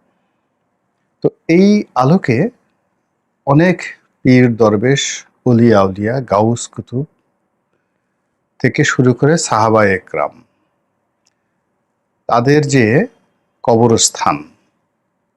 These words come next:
এটিকে আমাদের ধর্মবিশ্বাসী এক ধরনের মানুষ অত্যন্ত সমীহের চোখে দেখে। এদেরকে বলা হয়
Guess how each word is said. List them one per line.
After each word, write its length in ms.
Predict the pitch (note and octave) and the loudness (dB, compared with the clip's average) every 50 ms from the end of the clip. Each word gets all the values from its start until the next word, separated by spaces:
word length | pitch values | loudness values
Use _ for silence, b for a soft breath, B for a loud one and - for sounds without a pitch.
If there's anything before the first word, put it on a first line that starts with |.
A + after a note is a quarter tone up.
| _ _ | _ _
এটিকে 400 | D#3 C#3 - G3 E3+ - - A2+ A2 D#3 G#3 - _ _ _ _ _ _ _ _ _ _ _ _ - | -8 -4 -2 -4 -2 0 -2 -2 -2 -4 -6 -10 _ _ _ _ _ _ _ _ _ _ _ _ -2
আমাদের 320 | A2+ A2 - - - D3+ D#3+ | -2 -2 -2 0 0 -2 -2
ধর্মবিশ্বাসী 880 | B2 F#2+ G2+ G#2 A2 A2+ A2 G#2 A2+ - - - - A2+ - - - G3+ A3+ | -2 -4 -6 -4 -2 -2 -2 -2 -4 -4 -6 -6 -6 -6 -6 -6 -6 -4 -4
এক 120 | D#3+ G#2+ G2+ G2+ | -4 -4 -6 -8
ধরনের 320 | - G#2+ G#2+ A2 G#2+ A2 | -8 -8 -6 -4 -4 -4
মানুষ 340 | G2 F#2+ F#2 G2 B2 F#3+ A#3 - - _ _ _ _ _ _ _ _ _ _ _ _ _ _ _ _ _ - | -4 -4 -2 -2 -2 -4 -4 -6 -12 _ _ _ _ _ _ _ _ _ _ _ _ _ _ _ _ _ -6
অত্যন্ত 320 | C#3 - - D#3 D3+ D3 F3 E3+ - - D3+ | -6 -4 -2 -4 -2 -2 -2 -4 -4 -6 -10
সমীহের 880 | - - - - D3 C#3+ D3 D3 D3 D3+ D3 D3 C3+ C#3+ D3 D#3+ F3+ F#3+ | -8 -6 -2 0 2 4 4 4 4 4 4 2 2 2 2 0 0 -2
চোখে 400 | F3 _ - - - - - C3 | -6 _ -4 -4 -4 -2 -4 -2
দেখে। 380 | G2+ G#2+ G#2 G2 - - - F#3 A3 A#3 - _ _ _ _ _ _ _ _ _ _ _ _ _ _ _ _ _ _ _ - | -2 -2 -2 -4 -4 -6 -6 -6 -6 -6 -8 _ _ _ _ _ _ _ _ _ _ _ _ _ _ _ _ _ _ _ -4
এদেরকে 280 | C#3+ C3+ D3 D3+ - D#3+ | -2 0 0 0 -2 -2
বলা 240 | C#3 A#2+ A2+ A2 A2 | 0 2 2 2 0
হয় 260 | G2 A2+ C3+ F3 G#3 | 0 0 -2 -2 -2